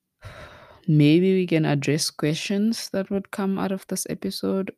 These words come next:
or just misconceptions that people have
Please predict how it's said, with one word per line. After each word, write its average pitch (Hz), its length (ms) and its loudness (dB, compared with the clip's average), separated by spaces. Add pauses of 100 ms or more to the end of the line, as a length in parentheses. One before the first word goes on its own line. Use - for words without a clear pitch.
(100)
or 147 240 2
just - 480 -4 (560)
misconceptions 147 1040 -2
that 139 200 -6
people 151 320 -4
have 147 640 -2